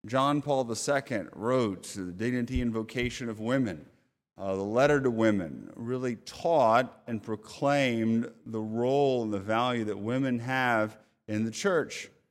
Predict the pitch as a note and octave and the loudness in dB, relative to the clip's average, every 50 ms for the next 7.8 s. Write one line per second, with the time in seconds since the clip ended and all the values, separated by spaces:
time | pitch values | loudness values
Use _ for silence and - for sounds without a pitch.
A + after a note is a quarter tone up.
0 | _ _ _ _ _ _ _ - A#2+ C3+ C#3 A#2+ A#2+ A#2 B2 A#2 - - A2 G2 | _ _ _ _ _ _ _ -2 2 2 2 2 0 -2 -4 -4 -4 -6 -6 -6
1 | G2+ A2 A#2+ B2 B2 B2+ B2+ B2+ B2+ C3 B2+ A2+ A2+ A2+ A2 A#2+ A#2+ - B2+ A2 | -2 0 2 2 4 2 2 2 2 2 2 0 0 0 0 0 0 0 -4 -4
2 | A2+ A2 G#2+ G2+ - A#2+ C3 C3 C#3+ D3+ D3+ B2+ G#2 G2+ F#2+ F2 C2+ - - - | -2 -4 -4 -4 -6 -6 -4 -2 0 0 -2 -2 -2 -4 -4 -4 -6 -8 -14 -16
3 | - - G2+ - - - - - - - C#3 C#3 D3 C#3+ C3+ B2+ - - B2 A#2 | -12 -10 -10 -10 -10 -14 -16 -12 -6 -2 0 0 2 2 0 0 0 0 0 0
4 | A2 - - A#2+ - - D#3+ E3 D3+ D3 C3+ B2+ - B2+ A2 A2+ G2+ - - D#3 | 0 -2 -6 -8 -6 -4 -4 -2 0 0 -2 -2 -4 -8 -8 -8 -8 -6 -2 -2
5 | C#3+ C3 A2 F2+ - - - - _ _ _ _ _ _ _ - A#2 - - - | 0 0 -2 -4 -8 -14 -16 -20 _ _ _ _ _ _ _ -18 -16 -16 -6 -4
6 | D3 C#3 C#3+ C#3+ C#3+ - C#3 B2 A#2+ G#2+ - - B2+ B2 A#2+ B2 B2 A#2+ A#2 A#2+ | -2 -2 -2 -2 -4 -6 -4 -4 -4 -4 -6 -8 -8 -6 -4 -4 -2 -2 -4 -6
7 | - - - A2+ G#2 - - D#3 D#3 D#3+ D#3 C#3+ A2+ F#2+ E2+ D2+ | -6 -10 -12 -12 -10 -6 -4 -2 0 2 2 2 0 -2 -6 -10